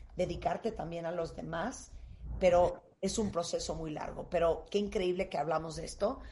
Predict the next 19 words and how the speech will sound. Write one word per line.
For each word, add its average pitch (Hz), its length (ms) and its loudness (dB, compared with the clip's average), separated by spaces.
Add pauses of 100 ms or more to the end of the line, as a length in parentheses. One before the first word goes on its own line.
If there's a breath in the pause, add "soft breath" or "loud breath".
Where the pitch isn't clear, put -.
(280 loud breath)
porque 160 280 2
yo 190 340 8
les 180 200 0
diría 175 280 2
que 165 120 -2
la - 200 -4
tarea 180 380 4
con 175 160 0
que - 100 -8
se - 140 -10
quedan 160 320 0
todos 156 280 0
después 151 320 -4
de - 40 -6
esta - 160 -6
conversación 160 640 -4
con 151 180 -6
Sean 175 380 -2 (160)
es, - 400 4